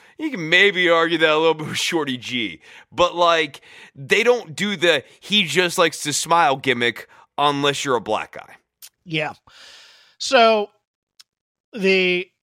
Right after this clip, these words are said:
Speaker 2: marketing geniuses at N X T, which have been making, for lack of a better term, rather lazy shirts, in my opinion.
Speaker 1: Yeah, they're ugly shirts. Like, and this is kind of across the board here.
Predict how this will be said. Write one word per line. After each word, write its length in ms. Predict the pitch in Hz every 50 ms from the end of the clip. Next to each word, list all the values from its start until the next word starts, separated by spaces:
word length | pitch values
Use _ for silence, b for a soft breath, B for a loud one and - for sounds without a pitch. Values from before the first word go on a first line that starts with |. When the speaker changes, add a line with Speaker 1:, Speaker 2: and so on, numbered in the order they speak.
| _ -
Speaker 2:
marketing 560 | 220 196 226 254 254 - 247 233 240 220 202
geniuses 480 | 170 202 220 214 208 190 156 202 175 180
at 120 | 190 190 -
N 140 | 190 190 196
X 220 | 190 185 - -
T, 320 | - 190 185 180 180 180 175
which 160 | 170 170 -
have 80 | 180 165
been 160 | 180 175 180
making, 500 | 185 185 175 - 180 175 170 165 156 - - _ _ _ _ _ _ _ -
for 120 | - 190 185
lack 280 | 190 202 202 202 -
of 60 | 185
a 60 | 180 170
better 180 | 180 175 170 160
term, 320 | - 185 180 175 170 165
rather 320 | 165 170 175 175 170 170
lazy 460 | 160 160 170 170 170 170 - 165 151 147
shirts, 520 | - - 160 156 151 143 - - - - - 170
in 100 | 165 165
my 140 | 160 156 151
opinion. 460 | 143 - 156 147 143 143 135 131 131 -
Speaker 1:
Yeah, 140 | 190 294 311
they're 200 | 233 226 - 190
ugly 280 | 262 320 370 269 160
shirts. 460 | 135 - - 110 82 69 - - -
Like, 220 | 151 156 156 160 143
and 340 | 160 170 170 175 170 160 160
this 160 | 208 196 160
is 80 | 135
kind 160 | - 180 160 135
of 60 | 117
across 320 | 107 - - 123 117 -
the 80 | - 98
board 320 | 73 104 117 117 90 78
here. 280 | 85 82 80 78 76